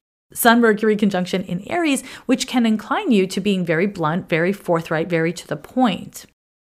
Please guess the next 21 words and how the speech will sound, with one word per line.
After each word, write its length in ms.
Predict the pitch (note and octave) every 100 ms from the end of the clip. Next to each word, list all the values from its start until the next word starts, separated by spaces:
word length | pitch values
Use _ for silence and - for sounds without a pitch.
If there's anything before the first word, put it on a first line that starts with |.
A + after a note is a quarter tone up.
| -
However, 840 | - G#3+ - A#3 C4 G3+ F3+ F3+
the 160 | - G#3+
Venus 460 | F#3+ G3+ A3 A#3 A#3+
conjunction 520 | C4 G#3 G3+ - A3
to 140 | -
your 160 | E3+ E3
Gemini 480 | E3+ D#3 E3 D#3 E3
ascendant 1000 | - - - B3+ D#4+ G3+ F3+ C#4+ - - _
will 200 | F3+ F#3+
fuck 360 | G3+ - B2 -
with 220 | E3+ -
that, 260 | - C#2+ - - -
because 240 | - G3 F#3
Venus 560 | G3+ D#4+ C#4+ G#3 G#3+
likes 320 | G3 F3+ F3 -
to 80 |
be 100 | F3+
accommodating 840 | D#3+ - G3 F#3+ F3+ F3 E3+ D#3+ E3
instead 840 | - E3+ D#3+ - - - A3+ A#3+ B3
of 260 | - D#3 D3
authentic, 1040 | D3+ D3 D3 - F#3 F#3 F3 C3 - -